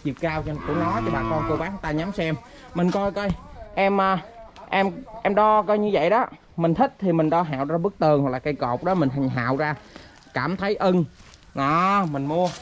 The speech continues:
ha. Phù hợp túi tiền với mình thì mình cứ mua, mình gọi ngay cho em ha, để chúng ta chốt những bò này nha, quý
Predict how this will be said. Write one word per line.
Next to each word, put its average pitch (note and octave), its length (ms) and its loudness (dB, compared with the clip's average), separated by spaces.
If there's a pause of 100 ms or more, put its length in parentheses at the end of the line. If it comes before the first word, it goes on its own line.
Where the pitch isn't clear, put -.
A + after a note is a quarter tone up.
(340)
ha. F3 180 -8 (520)
Phù D#3 140 -6
hợp C#3 220 -6
túi G3+ 120 -6
tiền C#3 260 -6
với D#3+ 120 -10
mình D#3 200 -6 (100)
thì - 100 -6
mình C#3 200 -2
cứ - 160 0
mua, - 160 0
mình D3+ 140 -6
gọi B2+ 200 -8
ngay E3 280 -6
cho F3 60 -4
em E3 240 -6
ha, F3 160 -6
để D#3 140 -2
chúng F3 80 -8
ta E3+ 100 -6
chốt G3 320 -2
những C4 220 -10
bò C4+ 160 -4
này C4+ 140 -4
nha, C#4 180 -4
quý E4 120 -8